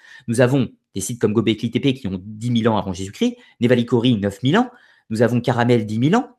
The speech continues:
mais nous avons d'autres sites beaucoup plus récents comme Amoukar qui a seulement cinq mille ans avant Jésus-Christ.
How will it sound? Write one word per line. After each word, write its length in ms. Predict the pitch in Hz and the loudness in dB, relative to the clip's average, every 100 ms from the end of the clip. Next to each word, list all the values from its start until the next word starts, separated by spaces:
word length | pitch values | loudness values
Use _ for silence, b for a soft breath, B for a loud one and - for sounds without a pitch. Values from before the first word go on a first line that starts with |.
| b b | b b
mais 100 | 127 | 0
nous 120 | 147 | 2
avons 220 | 123 151 180 | 2 0 0
d'autres 240 | 139 120 | -2 -4
sites 180 | 170 131 | -4 -4
beaucoup 180 | 143 - | -6 -6
plus 140 | 113 | -8
récents 220 | 101 180 | -4 -4
comme 160 | 160 113 | -2 -2
Amoukar 400 | 123 101 170 - | -2 0 -2 0
qui 80 | 104 | -2
a 40 | |
seulement 300 | - 113 165 | 0 0 0
cinq 280 | - - 175 | -2 0 0
mille 180 | 127 143 | 2 2
ans 60 | |
avant 120 | 139 | 4
Jésus-Christ. 440 | 120 120 - - | 2 0 -4 -18